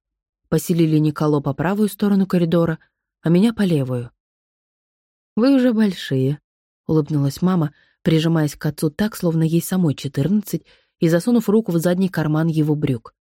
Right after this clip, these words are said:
Спать они ушли вместе. Возвращаясь из ванной, я слышала приглушённые смешки за их дверью и так и не смогла сомкнуть глаз.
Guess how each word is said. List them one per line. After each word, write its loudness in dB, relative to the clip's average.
Спать -4
они 2
ушли -2
вместе. -8
Возвращаясь -2
из -2
ванной, 0
я 2
слышала 2
приглушённые 2
смешки -2
за -2
их -2
дверью 0
и -4
так -2
и 0
не 2
смогла -2
сомкнуть -6
глаз. -8